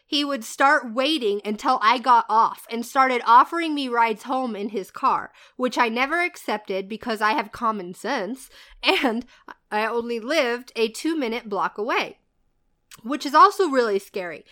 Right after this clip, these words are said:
because this guy is standing outside waiting on you, stalking you in the parking lot.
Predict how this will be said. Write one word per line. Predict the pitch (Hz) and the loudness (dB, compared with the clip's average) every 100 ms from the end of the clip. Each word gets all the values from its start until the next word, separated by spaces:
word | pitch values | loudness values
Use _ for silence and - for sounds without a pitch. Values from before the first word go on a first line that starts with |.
| _ | _
because | 254 - 262 | -4 -2 -2
this | 269 294 | -4 -2
guy | 330 359 320 294 - _ _ - | 4 6 6 0 -10 _ _ -2
is | 285 277 | -2 -2
standing | - 330 392 330 254 | -2 0 0 -2 -2
outside | 233 233 240 226 220 | -2 -2 -2 -4 -2
waiting | 269 381 392 277 | -2 0 0 0
on | 214 196 202 | -2 -2 -4
you, | 185 196 | -6 -8
stalking | - 226 233 311 294 | 0 2 2 0 -4
you | 247 196 196 208 220 - | 0 0 2 0 -2 -4
in | 208 | -6
the | 208 | -6
parking | 190 262 247 247 240 220 | 0 4 4 2 -6 -6
lot. | 208 196 214 | -2 0 0